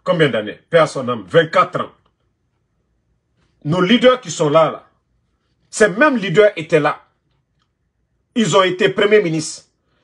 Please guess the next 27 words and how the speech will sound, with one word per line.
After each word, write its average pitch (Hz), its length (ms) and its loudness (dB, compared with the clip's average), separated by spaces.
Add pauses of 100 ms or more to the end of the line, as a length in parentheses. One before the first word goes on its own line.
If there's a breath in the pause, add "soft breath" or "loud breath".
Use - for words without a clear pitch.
(160)
Lansana 170 380 0
Kouyaté, 151 420 0
Premier 196 360 -6
ministre. 160 420 -8 (500)
Ella 175 220 0
Seloudalé, 185 440 -2
Premier 214 300 2
ministre. 170 320 -8
Sidia 202 360 0
Touré, 160 260 -4
Premier 247 320 2
ministre. 180 460 -12 (1160)
Ous-, 220 300 -4
euh, 175 580 4
docteur 185 340 -6
Kassori, 208 520 -4
ministre 202 300 -6
des 165 80 2
Finances. - 540 -6 (1040)
Euh, 156 440 4
Ousmane 214 340 0
Kaba, 156 360 -2 (200)
ministre 170 320 -6
de 165 60 4
l'Économie 170 640 -4 (280)
aussi, 165 300 -10
non ? 127 180 -10